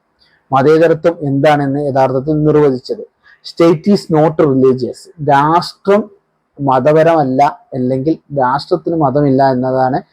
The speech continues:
സെക്യുലറിസത്തിൻ്റെ അർത്ഥം. അതൊരു ആധുനിക മൂല്യമാണ്, അതൊരു മോഡേൺ വാല്യൂ ആണ്, അതൊരു വെസ്റ്റേൺ വാല്യൂ ആണ് എന്ന് നമുക്ക് അറിയാം. ഇപ്പൊ ഈ പൗരത്വ നിയമം പോലുള്ള നിയമം കൊണ്ടുവന്ന ഒരു മുസ്ലിം ഫിൽട്ടർ ഒക്കെ, ഏഹ്, പൗരത്വ നിയമത്തിൽ കൊണ്ടുവന്നപ്പോൾ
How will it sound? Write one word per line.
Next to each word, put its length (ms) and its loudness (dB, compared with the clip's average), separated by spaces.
സെക്യുലറിസത്തിൻ്റെ 1040 0
അർത്ഥം. 320 -2
അതൊരു 200 2
ആധുനിക 520 2
മൂല്യമാണ്, 560 0
അതൊരു 200 0
മോഡേൺ 640 -2
വാല്യൂ 560 2
ആണ്, 320 -2
അതൊരു 240 -2
വെസ്റ്റേൺ 680 -4
വാല്യൂ 380 2
ആണ് 160 -4
എന്ന് 140 -8
നമുക്ക് 460 -4
അറിയാം. 220 -6
ഇപ്പൊ 400 -4
ഈ 240 4
പൗരത്വ 540 2
നിയമം 340 -2
പോലുള്ള 320 0
നിയമം 380 -6
കൊണ്ടുവന്ന 360 -2
ഒരു 100 -4
മുസ്ലിം 460 -6
ഫിൽട്ടർ 360 -4
ഒക്കെ, 260 0
ഏഹ്, 100 4
പൗരത്വ 460 0
നിയമത്തിൽ 380 -6
കൊണ്ടുവന്നപ്പോൾ 560 -6